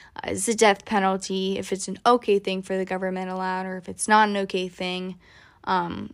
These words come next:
so this is just a huge debate today. Um, I can leave you thinking about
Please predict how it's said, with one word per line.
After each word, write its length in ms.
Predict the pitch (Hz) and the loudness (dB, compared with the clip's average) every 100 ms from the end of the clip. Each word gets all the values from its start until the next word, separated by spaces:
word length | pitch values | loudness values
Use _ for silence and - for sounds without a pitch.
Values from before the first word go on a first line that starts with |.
| - | -8
so 300 | - 196 196 | 0 0 4
this 200 | 247 302 | 2 4
is 100 | 277 | 0
just 200 | 285 208 | 0 0
a 40 | |
huge 340 | 202 202 190 | -2 -2 -2
debate 300 | - 196 190 | -4 0 0
today. 520 | - 202 190 190 185 185 _ _ _ - | 0 0 0 2 0 -4 _ _ _ -4
Um, 220 | 190 175 | -2 0
I 120 | 202 | -2
can 120 | 202 | 0
leave 200 | 226 226 | 2 4
you 80 | 214 | 2
thinking 360 | 208 214 208 202 | 0 -2 0 0
about 580 | 190 185 180 180 175 | 2 4 4 4 0